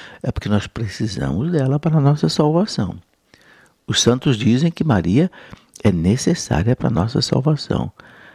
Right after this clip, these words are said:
né? Não que seja ela a salvadora, não, mas ela nos leva ao Salvador. O grande São Luís de Montfort, que escreveu aquela obra maravilhosa, o Tratado da Verdadeira Devoção à Virgem Santíssima,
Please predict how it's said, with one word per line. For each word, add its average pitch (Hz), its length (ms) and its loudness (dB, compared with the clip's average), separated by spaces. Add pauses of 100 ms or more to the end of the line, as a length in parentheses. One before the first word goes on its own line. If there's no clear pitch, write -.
(540)
né? 101 200 4 (240)
Não 127 180 2
que 196 160 0
seja 143 280 2
ela 110 280 2
a - 120 0
salvadora, 85 800 2
não, 90 300 2 (320)
mas 98 400 -8
ela 110 320 0
nos 185 280 -6
leva 127 540 -10
ao 90 200 -8
Salvador. 147 680 -6 (1300)
O 110 80 -2
grande 120 320 2
São 107 280 0
Luís 107 180 2
de 98 80 -2
Montfort, 90 600 -2 (420)
que - 80 -8
escreveu 107 540 0
aquela 76 320 -6
obra 98 240 2
maravilhosa, 87 720 0
o 117 40 -8
Tratado 87 760 -4 (500)
da - 80 -2
Verdadeira 95 520 2
Devoção 87 520 0
à 76 60 0
Virgem 82 320 -2
Santíssima, - 840 -6